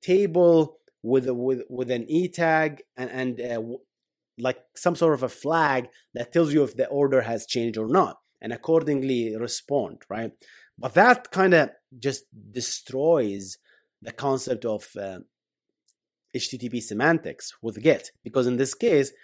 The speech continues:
when you do a get, you're gonna actually write, where get is actually a safe method. It might, you might get away with it, but it's not easy to implement, in my opinion. Allocation is expensive, memory allocation. So he's talking here about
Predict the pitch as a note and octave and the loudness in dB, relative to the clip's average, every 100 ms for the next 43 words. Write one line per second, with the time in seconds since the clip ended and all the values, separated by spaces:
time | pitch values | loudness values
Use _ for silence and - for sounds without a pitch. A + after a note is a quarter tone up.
0 | _ - C#3 D#3+ E3 B2+ A3+ D#3 C#3 C#3 | _ -2 4 6 6 8 8 8 4 0
1 | C#3+ D3+ C#3 - C3+ A#2+ E3+ D#3+ A2 - | 2 2 2 -2 -2 2 2 2 -2 -8
2 | - _ _ _ _ _ _ B2 B2 A2 | -10 _ _ _ _ _ _ 0 0 4
3 | D#3+ D#3+ B2 A#2 - A#2+ G#2+ - C#3+ - | 2 2 -4 -4 -4 -4 -2 2 2 2
4 | E3+ E3+ - _ _ _ _ - - - | -2 -2 -8 _ _ _ _ -20 -20 -20
5 | _ _ _ - G3 D4+ A#3+ B3 D4 C4 | _ _ _ -4 2 4 4 4 4 4
6 | G3 F#3+ F3 F3 F3+ F#3 G3 D3+ D#3 C#3+ | 6 6 8 6 6 4 2 2 2 2
7 | - _ _ _ _ _ _ _ _ _ | -4 _ _ _ _ _ _ _ _ _
8 | F#3+ G3 - A3 G#3 - E3 D#3 C3+ A2+ | -2 -2 0 2 2 0 -4 -2 -4 -4
9 | A#2 G#2 F#2+ F2 - F#2 F#2 F2 - - | -8 -8 -12 -14 -16 -20 -18 -16 -18 -20
10 | E2 E2 _ _ _ _ _ _ _ _ | -20 -20 _ _ _ _ _ _ _ _
11 | _ - D#3 G3 F#3+ A#3+ G#3+ G3 E3 - | _ -4 2 2 4 2 2 0 -2 0
12 | G3 - C#3 G#2 C#3 D3+ D#3 D3+ C#3+ D#3 | 0 0 -2 0 0 4 4 4 2 -2
13 | C#3 E3+ A3+ G#3+ G3+ F#3 E3+ D#3 C#3+ C3 | -2 0 2 2 2 4 6 4 4 0